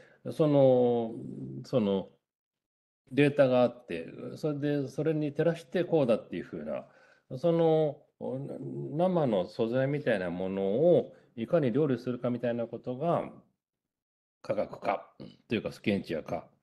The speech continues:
スキエンチアっていうのは、なんか一挙にまとまったもんとしてつるんと上から与えられるもんじゃなくって、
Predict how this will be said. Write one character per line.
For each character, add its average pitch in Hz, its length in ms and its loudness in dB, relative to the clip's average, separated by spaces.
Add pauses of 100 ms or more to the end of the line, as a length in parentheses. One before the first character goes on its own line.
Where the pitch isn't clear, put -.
(400)
ス - 100 -20
キ 165 120 0
エ 156 60 6
ン 135 60 2
チ 131 80 6
ア 110 40 8
っ - 20 -8
て 104 100 -2
い - 40 2
う - 20 -4
の 92 140 -4
は、 92 160 -2
な 123 120 2
ん 110 80 0
か 113 140 0
一 170 140 2
挙 143 140 4
に 110 140 6
ま 104 140 2
と 131 120 2
ま 127 100 4
っ 110 60 -4
た 131 60 -2
も 131 160 2
ん 120 40 -2
と 107 80 -2
し - 40 -12
て 90 100 -6
つ - 120 -6
る 123 100 0
ん 117 80 0
と 95 140 -4
上 107 140 -2
か 113 140 -2
ら 107 180 2
与 101 160 -2
え - 20 -2
ら 110 120 0
れ 104 100 -2
る 104 80 -4
も 107 120 0
ん 90 40 -4
じ 76 60 -8
ゃ 73 40 -10
な 90 120 -4
く - 120 -12
っ - 20 -12
て、 - 400 -8